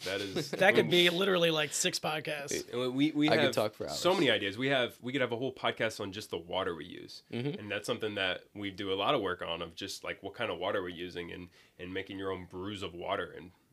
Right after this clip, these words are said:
Speaker 1: typically when you bring that up, people are like, "Huh? Brews of water
Speaker 3: <laughs>
Speaker 1: that you're then brewing coffee with? Like, what does that
Speaker 3: Yeah.
Speaker 1: mean? What's harder, water hardness, P P M? Like, what is all that?"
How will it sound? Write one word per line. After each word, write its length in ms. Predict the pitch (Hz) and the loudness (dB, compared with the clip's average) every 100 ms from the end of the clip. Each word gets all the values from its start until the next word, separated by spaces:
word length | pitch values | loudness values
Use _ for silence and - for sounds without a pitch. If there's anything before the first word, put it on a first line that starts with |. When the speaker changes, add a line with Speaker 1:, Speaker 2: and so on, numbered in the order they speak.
| - | -12
Speaker 1:
typically 320 | 123 120 104 | -10 -8 -6
when 120 | 92 | -6
you 60 | 87 | -6
bring 200 | 87 90 | -4 -2
that 120 | 90 | 0
up, 140 | 98 - | -2 -4
people 180 | - | -12
are 40 | - | -14
like, 80 | - - | -14 -6
"Huh? 200 | 113 175 - _ _ | -6 -6 -14 _ _
Brews 360 | 95 95 131 143 | -8 -2 -2 -2
of 220 | - 80 | -6 -10
water 420 | 87 120 165 175 - | -4 -2 -2 -4 -10
Speaker 3:
<laughs> 80 | - | -6
Speaker 1:
that 200 | 131 107 | -4 -2
you're 160 | 104 104 | -2 0
then 240 | 117 117 | 0 0
brewing 380 | 101 117 110 98 | -2 -2 -2 -4
coffee 380 | - - - 139 | -6 -6 -4 -4
with? 180 | 139 135 | -4 -4
Like, 140 | 104 | -4
what 80 | 107 | -4
does 100 | 92 | -2
that 100 | 90 | -4
Speaker 3:
Yeah. 100 | 80 | -4
Speaker 1:
mean? 80 | 113 - - _ | -6 -14 -20 _
What's 180 | 110 - | -6 -2
harder, 400 | 110 107 104 101 - 95 | 2 2 2 -4 -12 -2
water 260 | 104 98 | 0 0
hardness, 320 | 92 85 85 - | -2 -6 -8 -10
P 160 | 117 | -10
P 120 | 110 | -4
M? 120 | 101 90 | -4 -4
Like, 120 | 110 | -8
what 120 | 135 | -6
is 80 | 131 | 0
all 160 | 120 | 0
that?" 200 | 101 - | -2 -6